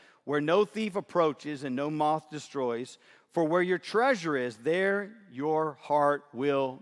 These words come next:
be also." All right, let me give you,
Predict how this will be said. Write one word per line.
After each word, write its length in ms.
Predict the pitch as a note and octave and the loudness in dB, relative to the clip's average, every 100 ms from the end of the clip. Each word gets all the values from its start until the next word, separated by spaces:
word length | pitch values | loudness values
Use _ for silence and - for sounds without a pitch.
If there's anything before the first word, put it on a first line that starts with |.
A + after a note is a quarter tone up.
| A2+ | -10
be 420 | C3+ B2+ A#2+ A#2+ B2 - | -6 -4 -6 -8 _ -8
also." 560 | A#2+ A#2 - A#2 G2 - _ _ _ _ _ _ _ _ _ _ - | -6 -6 -8 -14 -14 -18 _ _ _ _ _ _ _ _ _ _ 4
All 140 | E3+ | 8
right, 320 | G#3 F#3 B2+ - - _ _ C#3+ | 10 8 6 -2 -20 _ _ -4
let 140 | G3 | -2
me 120 | A#3+ | -2
give 340 | F#3 A#3+ G#3+ F#3 | 2 4 4 2
you, 440 | G3+ G3+ G3+ | 0 4 2